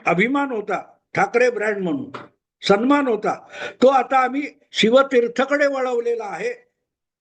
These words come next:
हे दाखवायचा प्रयत्न भाजपवाले मुख्यमंत्री किंवा इतर मंत्री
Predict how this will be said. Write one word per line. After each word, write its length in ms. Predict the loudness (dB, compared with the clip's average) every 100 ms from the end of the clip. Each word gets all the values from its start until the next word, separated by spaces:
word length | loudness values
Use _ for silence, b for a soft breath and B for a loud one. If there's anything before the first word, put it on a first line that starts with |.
| _ 2
हे 120 | 2
दाखवायचा 640 | 2 -4 0 0 2 0 -4
प्रयत्न 540 | 0 4 4 2 -2
भाजपवाले 800 | -2 -2 0 0 2 0 0 -4 -6 B B _ _ _ -4
मुख्यमंत्री 680 | -4 0 0 0 -4 -6 -6 -8 0
किंवा 240 | 4 6 4
इतर 360 | 2 0 0
मंत्री 380 | 0 -2 -2